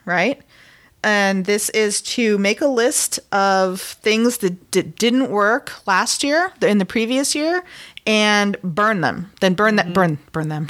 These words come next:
Speaker 1: <laughs> Uh, don't burn the things that didn't work, but burn the list. <laughs>
Speaker 2: Don't burn people.
Speaker 1: No.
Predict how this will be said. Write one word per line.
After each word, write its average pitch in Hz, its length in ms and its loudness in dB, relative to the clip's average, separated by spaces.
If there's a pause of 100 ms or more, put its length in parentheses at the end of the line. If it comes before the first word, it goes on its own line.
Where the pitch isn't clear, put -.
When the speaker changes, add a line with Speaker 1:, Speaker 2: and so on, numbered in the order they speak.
Speaker 1:
<laughs> 220 100 2 (640)
Uh, 175 340 2 (200)
don't 226 140 0
burn 247 140 2
the 202 80 2
things 196 240 0
that 175 60 0
didn't 151 180 -2
work, 147 240 -2
but 151 180 -2
burn 220 200 2
the 190 80 4
list. - 400 0
<laughs> 269 2000 0
Speaker 2:
Don't 247 200 0
burn 285 220 0
people. 247 380 0
Speaker 1:
No. 269 420 2